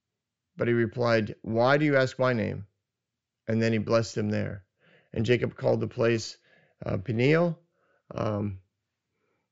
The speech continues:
which, uh, what does that mean?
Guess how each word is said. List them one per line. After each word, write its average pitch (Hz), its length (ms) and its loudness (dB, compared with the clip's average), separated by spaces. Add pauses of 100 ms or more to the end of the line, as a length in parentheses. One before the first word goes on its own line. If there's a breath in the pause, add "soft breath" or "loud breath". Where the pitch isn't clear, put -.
(280)
which, 117 400 -2 (600)
uh, 57 360 -2
what 60 180 -4
does 57 140 -6
that 64 180 -8
mean? 58 300 -6